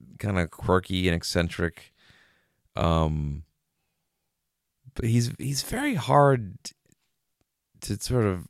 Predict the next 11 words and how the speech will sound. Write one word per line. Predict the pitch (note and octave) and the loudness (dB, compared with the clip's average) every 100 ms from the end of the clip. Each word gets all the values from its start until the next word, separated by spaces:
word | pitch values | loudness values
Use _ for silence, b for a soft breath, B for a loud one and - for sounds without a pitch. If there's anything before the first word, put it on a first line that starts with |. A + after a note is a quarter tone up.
| _ _ _ _ _ _ b b b b b b b - | _ _ _ _ _ _ b b b b b b b -8
to | A2+ | -8
cast | - B2+ B2+ A2 - - | -4 0 2 2 0 -2
in | E2 | 0
movies. | D#2+ D2 D2 | 2 0 -2
I | - | -4
don't | G3 | -4
know | A3 | -2
what | C#3 B2+ | 2 2
it | B2 | 4
is | G#2 F2+ | 2 0
about | D2+ E2 D#2+ C#2+ | 0 2 2 0